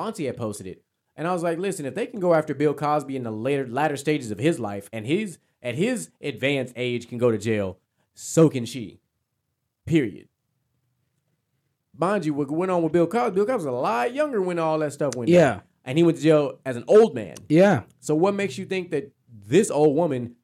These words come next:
Speaker 1: can also go to jail, should go to jail, should be in jail now,
Speaker 2: What about the young, what about the young girl from, like, eight years ago? The one that lied and said the five-star N F L recruit player
Speaker 1: Oh, the one out of Baylor.
Speaker 2: Right. And she, she lied and said he raped her.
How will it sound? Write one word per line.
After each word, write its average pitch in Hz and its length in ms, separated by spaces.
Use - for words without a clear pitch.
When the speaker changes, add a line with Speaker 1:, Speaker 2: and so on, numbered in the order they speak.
Speaker 1:
can 139 200
also 131 300
go 104 120
to 98 80
jail, 92 320
should - 380
go 117 120
to 98 100
jail, 90 360
should 107 320
be 147 160
in 131 120
jail 127 240
now, 101 420
Speaker 2:
What 240 120
about 285 260
the 180 80
young, 160 320
what 214 200
about 330 220
the 170 80
young 165 240
girl 156 180
from, 147 160
like, 131 180
eight 131 140
years 123 280
ago? 107 260
The 151 80
one 254 240
that 226 120
lied 180 300
and 160 120
said 180 260
the 143 100
five-star 170 680
N 156 180
F 151 160
L 156 120
recruit 147 420
player 147 400
Speaker 1:
Oh, 139 200
the 131 60
one 135 140
out 127 120
of 104 80
Baylor. 104 320
Speaker 2:
Right. 151 520
And 151 320
she, 208 260
she 208 160
lied 180 240
and 170 100
said 175 260
he 165 160
raped 185 260
her. 113 260